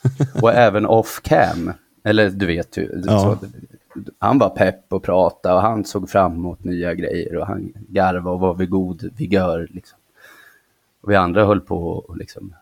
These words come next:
Speaker 2: "Hur fan kan du vara så glad? Det är inte kul, liksom."
Speaker 1: Det är lite, jag får lite så här David Goggins-känsla över
Speaker 2: Ja,
Speaker 1: det.
Speaker 2: ja, men verkligen.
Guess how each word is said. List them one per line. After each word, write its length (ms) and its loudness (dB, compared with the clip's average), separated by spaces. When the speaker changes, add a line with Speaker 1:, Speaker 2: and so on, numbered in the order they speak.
Speaker 2:
"Hur 80 -4
fan 260 0
kan 140 -4
du 60 -2
vara 140 0
så 120 -6
glad? 380 -2
Det 60 0
är 80 6
inte 200 0
kul, 320 0
liksom." 320 -12
Speaker 1:
Det 80 2
är 40 6
lite, 240 2
jag 100 2
får 120 2
lite 200 0
så 60 2
här 60 0
David 420 0
Goggins-känsla 920 -2
över 160 -2
Speaker 2:
Ja, 60 8
Speaker 1:
det. 300 -2
Speaker 2:
ja, 80 6
men 180 2
verkligen. 540 0